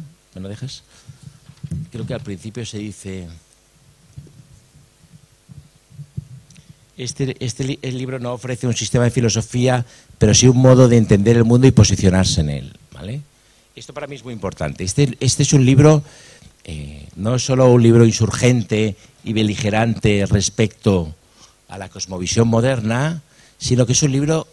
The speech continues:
que, donde se proponen, eh, ciertas ideas y cier-, un modo de estar en el mundo. Y ese modo de estar en el mundo combina tres tradiciones. Por un lado, la tradición de la India,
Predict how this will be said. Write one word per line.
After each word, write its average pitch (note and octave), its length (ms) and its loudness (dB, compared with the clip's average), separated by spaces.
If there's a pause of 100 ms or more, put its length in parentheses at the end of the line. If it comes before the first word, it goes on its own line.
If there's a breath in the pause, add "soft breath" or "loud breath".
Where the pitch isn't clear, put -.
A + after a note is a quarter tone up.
que, - 160 -20
donde A2 200 -4
se A#2 120 -4
proponen, C#3 720 0 (1040 loud breath)
eh, E2 340 -10
ciertas A#2+ 440 -2
ideas A2 680 -4
y A2 160 -12
cier-, A#2 280 -10
un B2+ 200 -8
modo C3+ 260 0
de A#2+ 80 0
estar G#2 300 -2
en F#2+ 60 -2
el E2 100 -4
mundo. C#2+ 380 -12 (880 loud breath)
Y B2+ 60 -6
ese C#3 120 -6
modo D#3 140 -2
de D#3 60 0
estar D#3 160 -2
en D3 60 -2
el D3 40 -2
mundo D#3 240 -2
combina C3+ 640 -4 (440)
tres A2+ 280 -4
tradiciones. D#2+ 920 -8 (680 soft breath)
Por G#2+ 120 -4
un A#2 100 2
lado, C3 160 4
la G#2+ 140 0
tradición F2 400 -4
de A2 80 -4
la A2 100 -2
India, A#2+ 520 -4